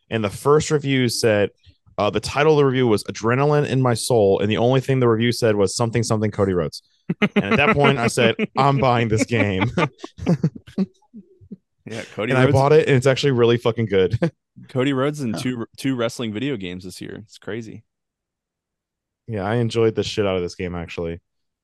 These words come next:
Speaker 2: Um,
Speaker 1: It's, uh,
Speaker 2: all right, let's get into the card.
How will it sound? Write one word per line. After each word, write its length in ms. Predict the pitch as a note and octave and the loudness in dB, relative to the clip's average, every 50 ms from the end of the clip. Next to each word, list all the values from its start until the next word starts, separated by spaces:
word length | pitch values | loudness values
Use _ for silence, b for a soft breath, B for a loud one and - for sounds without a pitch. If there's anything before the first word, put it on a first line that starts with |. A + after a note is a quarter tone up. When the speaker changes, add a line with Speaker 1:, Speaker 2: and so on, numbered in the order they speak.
| _ _ _ _ _ _ _ _ _ _ _ _ _ _ | _ _ _ _ _ _ _ _ _ _ _ _ _ _
Speaker 2:
Um, 480 | - A#2 A#2+ A#2+ A#2 A2+ A2+ A2+ A2 G#2+ - | -4 -2 -2 0 0 -2 -2 -4 -6 -8 -10
Speaker 1:
It's, 180 | - - - | -12 -8 -6
uh, 220 | G2 F2+ F2 F2 F#2 F#2+ _ _ _ _ _ _ _ _ _ _ _ _ _ _ _ _ _ _ _ _ _ _ _ _ _ _ _ _ _ _ _ | -6 -6 -6 -8 -10 -14 _ _ _ _ _ _ _ _ _ _ _ _ _ _ _ _ _ _ _ _ _ _ _ _ _ _ _ _ _ _ _
Speaker 2:
all 80 | - C#3+ | 0 2
right, 160 | C3+ A#2+ G#2 | 2 2 2
let's 160 | C3+ D3+ C#3+ | 0 -4 0
get 140 | - G3 F#3 | 0 0 0
into 160 | G3 G3+ G3 | 0 0 -2
the 80 | F#3 G3 | -4 -6
card. 560 | - - E3 C#3+ C#3 C#3+ D#3 F3 F3+ E3+ D3+ | -6 -2 -2 0 2 2 2 0 0 -2 -8